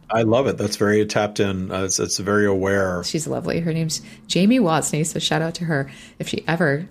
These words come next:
Speaker 2: happens <laughs> to listen to this. But I never heard that before at the time. It really resonated, and it really caused me to hold on to that and think about it and think about it and process it.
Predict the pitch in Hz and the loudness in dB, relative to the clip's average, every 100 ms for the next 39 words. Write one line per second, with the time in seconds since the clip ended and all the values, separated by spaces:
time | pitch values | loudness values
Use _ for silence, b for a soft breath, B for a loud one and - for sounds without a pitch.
0 | - - 160 190 233 349 285 285 - 254 | -8 -2 0 2 4 4 4 4 4 2
1 | 285 160 147 - - 190 156 B B B | 2 2 2 2 2 2 2 B B B
2 | B - 240 320 330 311 269 294 330 339 | B -2 2 4 4 2 2 2 4 2
3 | 339 320 - 262 - 240 - 208 214 302 | 2 -2 0 0 0 -2 0 2 2 -2
4 | 339 370 - - - 165 233 403 226 175 | -6 -12 -10 -6 -2 2 4 4 4 2
5 | 175 226 294 302 - 170 156 170 185 175 | 2 4 4 2 2 0 0 2 2 2
6 | 156 156 - 147 143 - 143 139 - 151 | 2 0 0 -2 -2 0 -2 0 0 0
7 | 147 151 - 147 - 131 - 151 - 143 | 0 0 -2 -2 0 0 0 -4 -2 -4
8 | 139 127 131 - - 151 147 143 - 143 | -2 -2 -2 -2 -4 -4 -4 -2 -2 0
9 | 131 - - 151 - 147 - 151 - 151 | 0 -2 -4 -6 -2 -2 0 -2 -2 -2
10 | - | -4